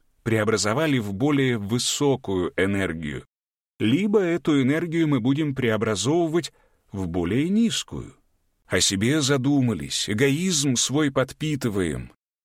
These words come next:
И эта энергия, которая нам была дана, преобразовалась в негативную эмоцию, в состояние деградации, в мысли о себе любимом. Это основной процесс.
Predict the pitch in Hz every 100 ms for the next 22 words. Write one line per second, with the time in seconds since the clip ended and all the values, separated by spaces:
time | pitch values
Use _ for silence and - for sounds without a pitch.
0 | _ _ _ 107 104 - 113 110 104 92
1 | 104 131 90 69 60 - - - - 156
2 | 139 117 113 135 117 87 98 117 107 82
3 | 90 156 139 - _ _ _ - 107 101
4 | 92 90 104 123 143 113 - _ _ _
5 | - 92 104 113 107 113 - 127 117 101
6 | 98 95 - 107 95 90 - - 57 -
7 | _ _ - 110 101 120 123 147 139 131
8 | 120 107 123 120 127 120 135 113 - 85
9 | 71 - - - - 127 160 220 220 -
10 | 117 110 135 131 143 135 156 139 135 113
11 | 160 147 87 65 _ _ _ _ _ _
12 | - 120 123 - 117 - 107 - 104 104
13 | 90 92 95 82 - 78 - - 71 -
14 | -